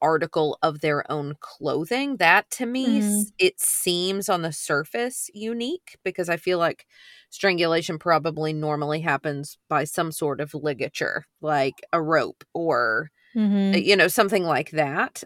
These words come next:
Speaker 1: Um, and so that I do think is unique, uh, but that was so few of them that if there is a connection, I, I think that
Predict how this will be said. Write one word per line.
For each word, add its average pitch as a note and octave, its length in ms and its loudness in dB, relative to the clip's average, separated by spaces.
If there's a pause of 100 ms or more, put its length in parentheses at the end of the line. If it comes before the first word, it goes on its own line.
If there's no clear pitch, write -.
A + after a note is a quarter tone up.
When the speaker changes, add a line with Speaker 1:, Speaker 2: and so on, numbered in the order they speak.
Speaker 1:
Um, D#3+ 600 4 (800)
and F#3+ 180 2
so D#3+ 880 6 (640)
that E3+ 540 4
I G#3 120 6
do F3+ 280 0
think D#4+ 260 -4
is E4 200 -4
unique, E4 540 -4 (180)
uh, F#3+ 220 6
but F3+ 160 -2
that A3 200 4
was G3 180 4
so F#3 400 4
few F#3 800 -4
of B3+ 260 -2
them C4 440 -2
that F3+ 260 6
if G3+ 160 2
there G3+ 220 4
is F3+ 180 4
a F#3+ 80 2
connection, F3+ 720 0 (500)
I, D#3 320 4
I E3 140 4
think E3 400 -4
that D3+ 180 2